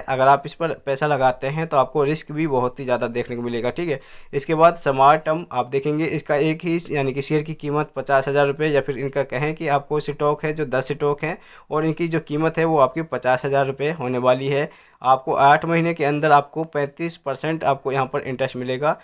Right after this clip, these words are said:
अगर आप इसमें इन्वेस्ट करना चाहते हैं, इन्वेस्ट पर आपको क्लिक करेंगे, बास्केट वॉलेट के अंदर आपको इस पर तरह का एक लोडिंग ऑप्शन आता है,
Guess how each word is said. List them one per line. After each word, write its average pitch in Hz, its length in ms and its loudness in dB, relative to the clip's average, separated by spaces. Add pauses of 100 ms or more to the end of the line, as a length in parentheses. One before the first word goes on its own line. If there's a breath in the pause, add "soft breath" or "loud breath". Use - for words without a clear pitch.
(280 loud breath)
अगर 139 200 -2
आप 160 160 4
इसमें 170 220 -4
इन्वेस्ट 147 320 0
करना 165 240 2
चाहते 156 340 0
हैं, 170 100 -6
इन्वेस्ट 139 300 -4
पर 151 100 -4
आपको 139 240 2
क्लिक 160 280 -8
करेंगे, 151 380 -4
बास्केट 131 560 2
वॉलेट 143 420 0
के 160 60 -2
अंदर 151 320 0
आपको 127 240 0
इस 139 80 -2
पर 147 120 -8
तरह 143 240 -4
का 139 120 0 (120)
एक 131 140 -4
लोडिंग 139 440 0
ऑप्शन 143 320 -2
आता 139 240 2
है, 151 140 2